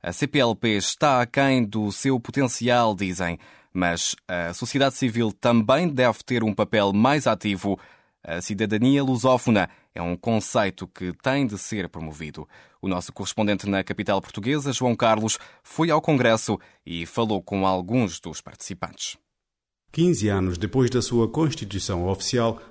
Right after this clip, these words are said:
Speaker 2: a Comunidade dos Países de Língua Portuguesa é já uma realidade.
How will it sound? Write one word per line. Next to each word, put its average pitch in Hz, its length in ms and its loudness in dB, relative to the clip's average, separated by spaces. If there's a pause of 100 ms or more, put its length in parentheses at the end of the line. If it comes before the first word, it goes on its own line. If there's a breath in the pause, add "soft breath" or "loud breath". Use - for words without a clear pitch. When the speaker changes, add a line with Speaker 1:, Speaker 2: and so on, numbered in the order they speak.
(100)
Speaker 2:
a 101 140 -2
Comunidade 120 540 2
dos 107 200 0
Países 107 460 0
de 95 100 -6
Língua 98 380 2
Portuguesa 98 720 -2
é 120 140 2
já 92 200 -2
uma 87 280 -2
realidade. 92 680 -2